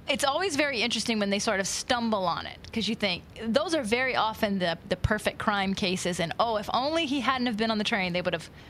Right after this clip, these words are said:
they would have gotten away with it." So I find all of that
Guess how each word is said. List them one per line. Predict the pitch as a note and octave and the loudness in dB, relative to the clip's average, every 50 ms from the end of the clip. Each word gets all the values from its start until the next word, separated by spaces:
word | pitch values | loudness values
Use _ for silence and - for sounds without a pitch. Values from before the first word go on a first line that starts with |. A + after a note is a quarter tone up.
| - - - - | -18 -14 -8 -4
they | G3 | -2
would | F3+ F3+ | 0 0
have | F3+ E3+ | 0 2
gotten | F#3 F3+ D#3 - | 2 0 0 0
away | F3 F3 F3+ F3 F3 | -2 0 0 0 0
with | E3 D#3+ - | -2 -2 -2
it." | - - - | -4 -6 -4
So | - F3+ - - D#3+ - - - - - - - - - - - | -2 0 0 0 -2 -6 -12 -20 -20 -20 -20 -20 -20 -16 -8 -2
I | - A3+ | -2 -2
find | A#3+ - D4+ B3+ A3 G3 | 0 0 0 0 0 0
all | D3+ D#3+ G3 F#3+ | 0 0 0 0
of | F#3+ D#3+ | -2 -2
that | E3+ F3 D#3+ D#3+ D3+ | 0 0 0 0 -2